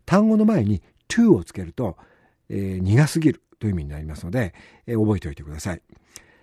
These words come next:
それではもう一度続けていってみてください。It's bitter. It's bitter. It's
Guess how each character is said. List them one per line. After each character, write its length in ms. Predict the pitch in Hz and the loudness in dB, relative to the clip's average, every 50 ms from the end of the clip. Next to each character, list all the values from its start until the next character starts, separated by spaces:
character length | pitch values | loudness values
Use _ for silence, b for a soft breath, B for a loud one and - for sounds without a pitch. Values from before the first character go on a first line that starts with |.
| b b b b | b b b b
そ 180 | - - 196 | -2 0 2
れ 60 | 202 | 2
で 100 | 208 269 | 2 2
は 60 | 220 151 | 2 4
も 180 | 110 113 127 | 4 6 4
う 40 | 139 | 4
一 140 | 139 - - | 2 0 0
度 200 | - 180 - - - | 0 0 0 -2 -8
続 180 | - - 110 - | -12 -10 -6 -6
け 100 | 107 92 | -6 -4
て 80 | 101 | -6
い 20 | 98 | -6
っ 40 | |
て 80 | - 90 | -6 -6
み 60 | 85 | -8
て 100 | - - | -8 -10
く 60 | 73 | -14
だ 80 | 69 69 | -14 -10
さ 140 | - - - | -10 -10 -10
い。 60 | 160 _ _ _ _ _ _ _ _ _ _ _ _ _ _ _ _ _ _ _ _ _ _ _ _ _ _ _ - | -10 _ _ _ _ _ _ _ _ _ _ _ _ _ _ _ _ _ _ _ _ _ _ _ _ _ _ _ 8
It's 360 | 165 165 - - - - _ _ - | 8 8 8 2 -16 -16 _ _ -16
bitter. 580 | 123 113 - 165 165 - - 110 95 82 78 - _ _ _ _ _ _ _ _ _ _ _ _ _ _ _ _ _ _ _ _ _ _ _ _ _ _ _ _ _ _ _ _ _ _ _ _ _ _ _ _ _ _ _ _ _ _ _ _ _ - | -2 4 4 4 4 4 0 -8 -8 -8 -12 -16 _ _ _ _ _ _ _ _ _ _ _ _ _ _ _ _ _ _ _ _ _ _ _ _ _ _ _ _ _ _ _ _ _ _ _ _ _ _ _ _ _ _ _ _ _ _ _ _ _ 0
It's 400 | 143 135 - - - - - - _ - | 0 0 0 -2 -8 -14 -14 -14 _ -10
bitter. 540 | 107 101 - 151 147 - 110 101 78 71 71 - _ _ _ _ _ _ _ _ _ _ _ _ _ _ _ _ _ _ _ _ _ _ _ _ _ _ _ _ _ _ _ _ _ _ _ _ _ _ _ _ _ _ _ _ _ _ - | 0 4 4 4 4 2 -4 -8 -8 -10 -12 -18 _ _ _ _ _ _ _ _ _ _ _ _ _ _ _ _ _ _ _ _ _ _ _ _ _ _ _ _ _ _ _ _ _ _ _ _ _ _ _ _ _ _ _ _ _ _ 0
It's 320 | 151 151 120 - - - | 0 0 0 -2 -8 -12